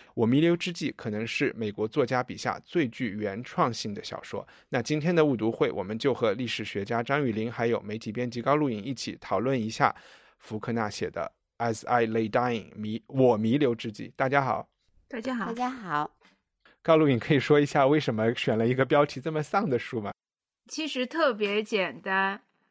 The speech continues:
Speaker 2: 就是因为之前那本《尤里西斯》给我的心理创伤太大了，所以我就想我一定要绕过意识流小说的这个坎儿，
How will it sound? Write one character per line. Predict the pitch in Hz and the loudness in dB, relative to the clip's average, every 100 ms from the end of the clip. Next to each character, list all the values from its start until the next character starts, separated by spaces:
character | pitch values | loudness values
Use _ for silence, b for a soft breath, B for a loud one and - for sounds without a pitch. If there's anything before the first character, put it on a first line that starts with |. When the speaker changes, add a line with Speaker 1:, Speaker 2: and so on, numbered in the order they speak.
| _ _ _ | _ _ _
Speaker 2:
就 | - | -8
是 | 285 277 254 | -4 -2 0
因 | 277 | 0
为 | 302 | -2
之 | 262 294 | -4 -6
前 | 269 208 | -4 -2
那 | 220 247 | -2 -2
本 | 196 | -2
《尤 | 175 196 | 0 0
里 | 208 | -2
西 | - - 226 | -8 -10 -10
斯》 | - 240 | -8 -8
给 | 233 202 | -4 -2
我 | 208 | 0
的 | 170 | -2
心 | 175 247 233 | -4 -4 -6
理 | - | -6
创 | 214 208 | -8 -8
伤 | 214 214 | -6 -8
太 | 220 170 | -8 -10
大 | - 175 135 | -8 -6 -6
了， | 82 - | -8 -6
所 | 233 | -2
以 | 240 | 0
我 | 202 143 | -2 -4
就 | 208 | -8
想 | 214 175 143 | -4 -4 -4
我 | 165 | -6
一 | |
定 | 202 233 | -6 -2
要 | 226 202 - _ | 0 0 -4 _
绕 | 233 269 240 190 | -4 4 6 4
过 | 185 208 185 - - | 2 2 2 -2 -4
意 | 254 | -2
识 | 214 202 | -2 -2
流 | 175 170 | 0 0
小 | 196 208 196 | 0 -2 -2
说 | 214 196 | -4 -4
的 | 190 | -4
这 | 214 | -4
个 | 185 170 | -6 -10
坎 | - - | -12 -12
儿， | - | -14